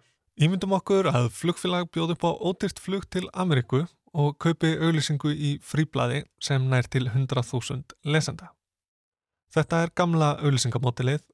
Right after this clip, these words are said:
en það getur verið svolítið óskilvirkt. Því lesendur blaðsins geta verið hvaða fólk sem er og megnið af þeim ekkert endilega í neinum ferðahugleiðingum. Það er nefnilega gömul sögn að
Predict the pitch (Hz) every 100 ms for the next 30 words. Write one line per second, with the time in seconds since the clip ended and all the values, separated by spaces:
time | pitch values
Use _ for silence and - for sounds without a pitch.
0 | - 131 131 - - 127 127 139 180 -
1 | 160 147 135 135 139 - 175 208 - -
2 | - - - - - _ _ _ _ _
3 | _ - 131 127 151 196 185 - 196 214
4 | - - 135 135 131 131 - - 143 135
5 | 160 - 190 226 - _ _ - 120 123
6 | 131 - 139 143 143 147 143 - 135 139
7 | 143 143 131 135 151 135 127 123 - 143
8 | 139 127 120 117 156 131 98 - - _
9 | _ _ _ _ _ _ _ _ _ _
10 | _ _ _ _ _ _ 127 120 127 120
11 | 156 180 170 - 196 156 156 160